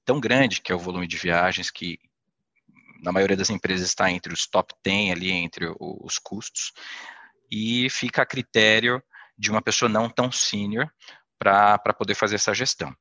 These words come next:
E, obviamente, é, essa pessoa que não é tão sênior aí na, na função,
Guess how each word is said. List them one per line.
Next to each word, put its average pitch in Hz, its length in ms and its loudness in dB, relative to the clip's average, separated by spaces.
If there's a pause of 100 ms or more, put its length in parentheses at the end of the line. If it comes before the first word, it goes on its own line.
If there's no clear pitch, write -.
(140)
E, 143 140 0
obviamente, 110 840 0
é, 80 240 -2
essa - 200 -12
pessoa 82 460 -6
que - 160 -16
não 82 240 -8
é 82 60 -6
tão 82 420 -10
sênior 85 540 -4
aí 85 180 -6
na, - 840 -10
na - 80 -8
função, 107 600 -2